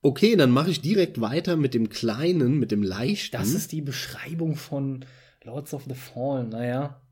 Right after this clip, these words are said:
Speaker 2: Na, ich denke, wenn man's gespielt hat, könnte es sein, aber, boah, trotzdem finde ich das schwer.
Speaker 1: Ja, das ist super allgemeines Blabla halt auch, ein bisschen mit Dämonen und so.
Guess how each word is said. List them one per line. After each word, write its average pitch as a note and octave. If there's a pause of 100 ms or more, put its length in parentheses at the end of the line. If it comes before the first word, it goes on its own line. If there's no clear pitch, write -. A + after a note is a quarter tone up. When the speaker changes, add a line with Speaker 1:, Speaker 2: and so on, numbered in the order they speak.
(580)
Speaker 2:
Na, F#3+
ich -
denke, G#3+
wenn F3
man's E3+
gespielt F3+
hat, C4
könnte A3+
es F#3
sein, B2
aber, C3 (600)
boah, C3+
trotzdem D#3+
finde D#3
ich C#3+
das C3
schwer. B2 (540)
Speaker 1:
Ja, -
das G#2
ist B2
super D3
allgemeines A#2+
Blabla G2+
halt A#2+
auch, G2+
ein G#2+
bisschen B2+
mit A2+
Dämonen A#2+
und A#2
so. A#2